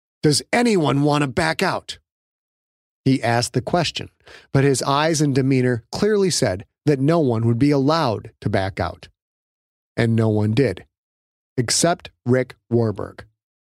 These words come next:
"Forget this," Warburg said. "I'm not putting my career on the line for Pine." Quentin glared at him. "Yes, you are, Warburg. You're in." "No way! I'm not going through this for a blue boy, and neither should you.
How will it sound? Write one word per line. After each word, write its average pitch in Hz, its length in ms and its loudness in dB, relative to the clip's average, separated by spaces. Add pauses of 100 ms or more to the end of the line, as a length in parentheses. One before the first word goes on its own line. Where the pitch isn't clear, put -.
(480)
"Forget 214 480 0
this," 131 640 -2
Warburg 104 440 -2
said. 101 280 -6 (400)
"I'm 180 200 0
not 180 240 0
putting 175 260 2
my 151 200 2
career 165 360 2
on 127 120 0
the 131 80 2
line 131 380 2
for 123 120 -2
Pine." 104 500 -4 (1040)
Quentin 107 400 -2
glared 131 300 2
at 90 120 -4
him. 95 160 -14 (640)
"Yes, 117 260 2
you 131 160 2
are, 147 200 2
Warburg. 117 580 0 (260)
You're 160 320 2
in." 127 340 -2 (800)
"No 349 220 4
way! 156 420 0 (220)
I'm 320 160 2
not 359 200 0
going 269 260 2
through 247 220 2
this 156 200 2
for 175 160 2
a 151 80 4
blue 185 320 0
boy, 113 340 0
and 156 140 2
neither 247 240 2
should 165 280 2
you. 147 320 -2